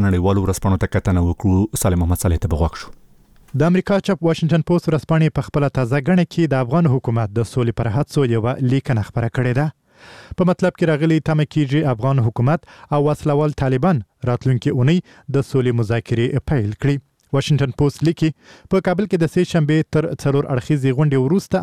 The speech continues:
Speaker 2: امریکایي ډیپلوماټانو او د افغانستان، پاکستان او چین استازو یوه ګډه اعلامیه خپره کړه او ټولو طالبانو یا هم نورو دولت ضد وسلوالو ته یې بلنه ورکړه چې د سولې په مذاکرو کې د برخې اخیستلو لپاره اسلام آباد ته ولاړ سي.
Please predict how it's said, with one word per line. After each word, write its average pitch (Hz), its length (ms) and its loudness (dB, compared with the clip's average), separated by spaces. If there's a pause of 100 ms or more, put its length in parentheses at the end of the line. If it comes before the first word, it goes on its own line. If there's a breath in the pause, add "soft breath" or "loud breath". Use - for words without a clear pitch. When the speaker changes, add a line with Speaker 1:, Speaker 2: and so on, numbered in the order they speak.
Speaker 2:
امریکایي 139 400 2
ډیپلوماټانو 147 640 2 (400 soft breath)
او 165 120 2
د 156 60 -2
افغانستان، 120 600 0 (260 soft breath)
پاکستان 160 480 0
او 139 180 0
چین 156 220 0
استازو 143 520 0 (200)
یوه 120 220 0
ګډه 127 320 -2
اعلامیه 123 400 0
خپره 117 200 -4
کړه 127 220 -2 (340)
او 185 160 2
ټولو 170 360 2
طالبانو 143 520 2 (360 loud breath)
یا 165 260 2
هم 170 100 2 (120)
نورو 180 220 4
دولت 139 340 2
ضد 143 180 0
وسلوالو 139 520 2
ته 123 180 -2
یې - 20 0
بلنه 117 340 0
ورکړه 117 340 -2
چې 127 80 0 (400 loud breath)
د 175 200 0
سولې 214 200 2
په 170 100 -2
مذاکرو 143 480 0
کې 156 120 -4
د 131 80 -2
برخې 131 280 -2
اخیستلو 131 520 0
لپاره 131 260 -2 (300 loud breath)
اسلام 123 300 0
آباد 123 240 0
ته 117 120 -2
ولاړ 113 320 -2
سي. 131 120 0